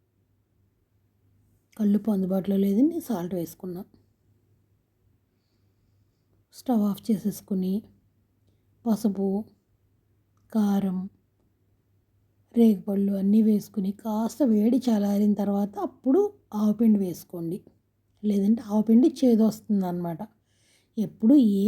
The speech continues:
పచ్చడికైనా కూడా మనం వేయించేసే పచ్చడి ఏదైనా కూడా ఆవపిండి చల్లారిన తర్వాత మాత్రమే వేసుకోవాలి. ఆవాలు వేయించి వేస్తారు కానీ ఆవాలు వేయించాల్సిన అవసరం లేదండి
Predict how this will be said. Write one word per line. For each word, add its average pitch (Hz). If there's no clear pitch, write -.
పచ్చడికైనా 190
కూడా 208
మనం 226
వేయించేసే 247
పచ్చడి 214
ఏదైనా 202
కూడా 254
ఆవపిండి 208
చల్లారిన 196
తర్వాత 196
మాత్రమే 196
వేసుకోవాలి. 180
ఆవాలు 240
వేయించి 269
వేస్తారు 233
కానీ 269
ఆవాలు 247
వేయించాల్సిన 220
అవసరం 202
లేదండి 196